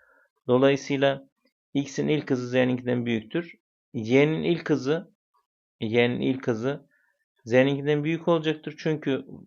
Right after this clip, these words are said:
sonuçta buraya geldiğinde aynı hızla yere çarpıyorsa dolayısıyla Z'ninkinden büyük olması lazım. Çünkü Z o kadar yüksekten hız kazanmış olacaktır. O kadar yüksekten hız kazandığı için hızı daha büyük olmuş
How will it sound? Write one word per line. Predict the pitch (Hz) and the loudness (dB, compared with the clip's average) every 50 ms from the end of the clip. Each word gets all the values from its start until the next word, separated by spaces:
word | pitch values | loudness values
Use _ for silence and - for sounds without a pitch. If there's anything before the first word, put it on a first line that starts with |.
| - _ | -20 _
sonuçta | - - 131 139 135 - 147 135 131 | 0 0 2 2 2 2 0 0 2
buraya | 135 139 139 139 | 2 2 2 4
geldiğinde | 131 131 135 131 131 127 127 131 127 120 | 4 6 6 6 6 4 2 0 0 2
aynı | 131 131 131 131 131 | 4 4 4 4 2
hızla | 127 120 123 | 0 0 2
yere | 123 123 123 120 | 2 2 0 -2
çarpıyorsa | - - 135 131 127 127 - 110 101 107 - - 147 151 - - _ _ _ _ _ _ _ - - _ _ _ _ _ _ _ - | 0 4 4 4 4 4 0 -4 -6 -4 0 0 0 0 0 -6 _ _ _ _ _ _ _ -20 -20 _ _ _ _ _ _ _ 2
dolayısıyla | 127 131 127 123 117 110 - 127 120 | 2 4 4 4 2 2 -2 -6 -2
Z'ninkinden | 117 127 131 131 131 127 127 123 123 - _ _ - - - 135 120 139 156 156 135 | 2 2 4 4 2 0 -2 -6 -8 -14 _ _ -20 -10 -6 -2 0 0 0 0 2
büyük | 127 139 135 - - | 2 2 2 4 4
olması | 127 117 113 107 107 104 - 110 | 2 4 4 2 0 -2 0 2
lazım. | 117 135 156 151 - | 2 2 2 0 -4
Çünkü | - 139 120 127 117 | -8 -8 -8 -8 -8
Z | 107 110 123 131 139 143 143 - _ _ _ _ - - | -4 0 2 2 2 0 -2 -6 _ _ _ _ -20 -10
o | - - - | -10 -4 0
kadar | - 147 120 127 117 | 2 4 4 4 2
yüksekten | 117 110 - - 117 113 - - 143 143 | 2 -4 -4 -4 -4 -2 -2 -2 -2 -2
hız | 151 147 147 | -2 -2 -2
kazanmış | - - 127 110 107 107 101 101 98 - - | 0 0 2 4 4 4 2 2 -2 -2 -2
olacaktır. | 104 101 95 101 101 95 - - 175 170 - - - _ _ _ _ _ _ _ | -2 -2 -2 -2 -4 -6 -6 -8 -8 -8 -8 -12 -18 _ _ _ _ _ _ _
O | - 131 | -10 0
kadar | 139 147 135 143 139 | 2 4 4 6 4
yüksekten | 139 135 135 - 143 135 139 139 139 | 2 0 -2 -4 -4 -2 -2 -2 -2
hız | 151 151 151 | -2 -2 2
kazandığı | - 147 135 120 127 120 120 120 113 110 | 2 2 4 4 4 2 2 0 -2 -2
için | 107 107 - - 175 185 - - _ _ | -4 -4 -4 -6 -6 -6 -8 -12 _ _
hızı | - 123 123 131 131 | -8 -8 -4 4 8
daha | 135 135 135 120 | 8 8 8 6
büyük | 113 107 107 - | 4 -2 -2 -2
olmuş | 113 107 117 147 175 175 - - | -2 -2 -2 -2 -4 -8 -10 -16